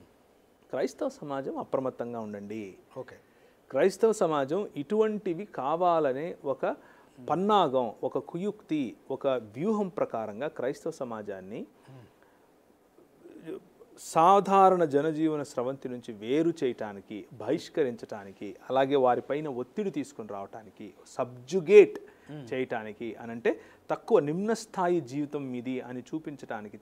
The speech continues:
Speaker 1: చేసే ప్రయత్నంలో భాగంగానే ఇవన్నీ కూడా కొన్ని పార్టీలు, కొన్ని రాజకీయ శక్తులు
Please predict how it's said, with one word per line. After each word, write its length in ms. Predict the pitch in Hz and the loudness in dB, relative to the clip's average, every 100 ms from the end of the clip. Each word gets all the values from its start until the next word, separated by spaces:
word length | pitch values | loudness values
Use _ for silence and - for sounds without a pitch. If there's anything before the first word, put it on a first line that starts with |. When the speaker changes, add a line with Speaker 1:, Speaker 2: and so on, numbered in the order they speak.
| 110 | -12
Speaker 1:
చేసే 180 | 107 | -10
ప్రయత్నంలో 800 | 107 - 123 123 123 113 135 254 - - _ _ _ _ _ - 117 | -8 -4 -4 -4 -10 -2 4 2 2 -14 _ _ _ _ _ -20 -4
భాగంగానే 920 | 117 143 160 165 151 123 147 196 - | 2 4 4 0 -2 -4 -6 -10 -10
ఇవన్నీ 580 | 123 117 120 165 196 208 | -10 -8 -8 -6 -6 -6
కూడా 300 | - 131 156 | -6 -4 -4
కొన్ని 300 | 180 123 113 | -4 -6 -8
పార్టీలు, 1080 | - 117 127 143 - - 139 131 151 320 370 - _ _ _ | -6 0 2 0 -4 -6 -4 -2 0 -2 -4 -12 _ _ _
కొన్ని 240 | - 127 117 | -8 -6 -6
రాజకీయ 640 | 110 120 139 160 151 135 | -4 -4 -4 -6 -4 -4
శక్తులు 680 | - 117 - - 139 175 349 | -6 -10 -12 -10 -8 -6 -6